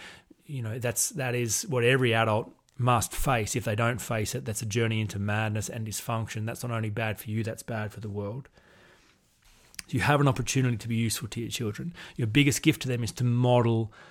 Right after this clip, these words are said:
life, to model desire, to model ambition. I, I watch the ambition cycle as an interesting one. Uh, you know, what do you want is the, is the most difficult and dangerous question we ever get asked, but the most life-giving and powerful question.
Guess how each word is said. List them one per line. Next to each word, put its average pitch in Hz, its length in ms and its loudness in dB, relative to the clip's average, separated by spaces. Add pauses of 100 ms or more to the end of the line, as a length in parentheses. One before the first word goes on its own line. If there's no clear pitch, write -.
(240)
life, 117 580 -2
to - 80 -6
model 120 720 2 (240)
desire, 107 540 0
to - 140 -4
model 120 600 0
ambition. 113 600 -6 (400)
I, 160 180 0 (100)
I 165 160 0
watch 190 440 -2 (180)
the 135 160 2
ambition 127 420 2
cycle 120 360 0
as 107 100 0
an 110 80 6
interesting 117 380 -2
one. 117 260 -8 (380)
Uh, 117 120 -6
you 127 120 -2
know, 117 80 -2
what 127 180 4
do 127 60 4
you 120 120 4
want 107 360 0
is 104 160 -4
the, 107 260 -4 (220)
is 107 100 -6
the 107 60 -2
most 101 240 -2
difficult 110 340 -2
and 101 100 -2
dangerous 98 380 -2
question - 380 -6
we 98 80 -2
ever 95 120 -2
get 95 140 -4
asked, 95 380 -2
but - 100 -8
the 104 80 -2
most 98 420 -2
life-giving 101 680 -2
and 92 100 -4
powerful 104 400 -4
question. 123 540 -6